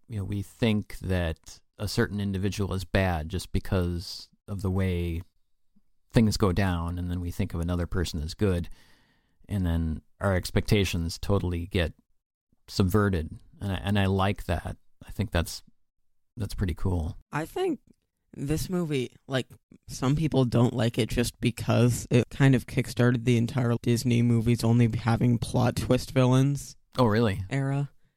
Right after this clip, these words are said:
Speaker 2: Yeah, because it was, like, the first movie like that, and then there were so many movies after it like that, like Frozen,
Speaker 1: Mm-hmm.
Speaker 2: all this stuff.
Speaker 1: Mm-hmm.
Speaker 2: That's the big reason that I think some people don't like it, just because of that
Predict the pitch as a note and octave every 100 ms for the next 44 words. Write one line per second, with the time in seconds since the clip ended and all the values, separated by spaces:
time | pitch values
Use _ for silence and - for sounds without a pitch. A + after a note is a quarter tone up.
0 | _ - C#3+ B2 A2+ C#3 C3 D3 C3+ C3+
1 | C3+ - C3+ B2 - A#2+ A#2 A#2+ A#2 A#2
2 | A#2 G#2+ G#2+ B2 A#2+ A#2 _ _ _ _
3 | _ _ - A#2+ A2 - _ _ _ C3+
4 | B2+ A#2 A2+ A2+ A2+ A2+ A2+ A#2+ - B2+
5 | B2+ A#2 - G2 A#2+ - - A2+ A2 -
6 | A#2+ A#2 A#2 A#2 A#2 A#2 G#2+ A#2 C3 A2+
7 | F#2+ F#2+ _ - G#2 F2+ G#2 - _ _
8 | _ _ _ _ _ _ _ - C3 -
9 | D#3+ C#3 C#3 C#3 C3+ C3 B2 B2 A2 B2
10 | - - A#2 A#2+ B2+ A#2+ A#2+ A#2+ - G2
11 | A2+ B2+ - G#2+ - G#2+ A#2 A#2+